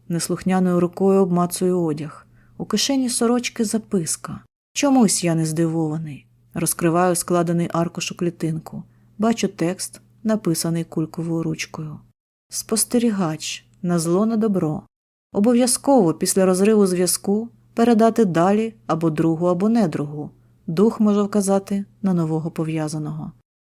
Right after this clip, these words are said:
Бере здоров'ям, рятує. Рецепт не викидати». Світла Ц Ц Марфа. Третє квітня дві тисячі третього року.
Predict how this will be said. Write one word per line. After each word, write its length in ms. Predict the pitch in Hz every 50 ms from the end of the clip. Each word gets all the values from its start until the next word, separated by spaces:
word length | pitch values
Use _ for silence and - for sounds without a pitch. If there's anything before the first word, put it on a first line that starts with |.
| _ _ _ -
Бере 300 | 220 - - 262 247 240
здоров'ям, 680 | 214 202 220 214 208 175 160 151 151 143 - - - - _ _ -
рятує. 640 | 190 196 208 202 202 - 175 156 151 147 143 147 - - _ _ _ _ _ _ _ _
Рецепт 600 | 196 208 214 - - 226 220 226 226 - - - _ _ -
не 180 | 190 185 170
викидати». 640 | 165 170 170 - 202 170 165 156 156 - - - - - _ _ _ _ _ _ _ _ _ _ _ _ _ _ _
Світла 480 | - - - 247 269 269 247 247 247 240
Ц 160 | - 240 220
Ц 220 | - - 208 208
Марфа. 580 | 202 185 165 151 147 151 - - - - - - - _ _ _ _ _ _
Третє 320 | - 196 196 196 - 190
квітня 580 | 190 - 180 220 240 240 - 233 233 233 233 - _ _ _ -
дві 80 | 175
тисячі 280 | 180 226 220 - - -
третього 400 | - 196 190 196 196 180 190 175
року. 400 | 165 160 165 - - 156 156